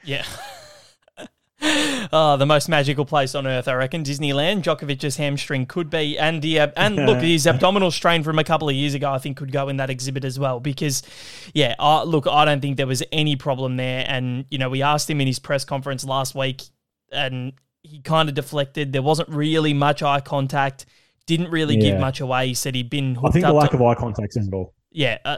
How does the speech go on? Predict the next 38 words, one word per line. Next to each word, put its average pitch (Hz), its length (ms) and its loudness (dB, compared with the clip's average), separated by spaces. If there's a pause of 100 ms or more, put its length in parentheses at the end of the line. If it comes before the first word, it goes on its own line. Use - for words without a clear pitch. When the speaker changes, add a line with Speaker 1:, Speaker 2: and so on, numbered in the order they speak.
(120)
Speaker 1:
well, 151 340 -10
yeah, 156 200 -2
and 160 160 0
I 175 60 2
think 214 200 -2
the 170 100 0
fact 135 220 -2
that 143 100 -2
he's 123 140 -2
going, 123 220 -2
"Oh, 131 320 0
you 135 160 -12
know, 123 100 -4
I've 120 60 -4
been 131 120 -2
hooked 143 240 -6
up 147 160 -2
to 147 60 -4
all 139 140 -4
these 135 240 -4
machines 143 640 -4
and 131 400 -4
whatnot," 143 420 -6 (640)
I - 120 -12
just - 200 -8
don't 208 220 0
Speaker 2:
Yeah. 139 80 4
Speaker 1:
buy 185 160 2
it. - 160 -4 (340)
We've 175 160 0
seen 180 240 2
it 180 100 -6
so 180 240 2
many 180 200 -2
times, 147 520 -2
and 135 340 0 (440)
yeah, 135 200 0
there's, 139 360 -2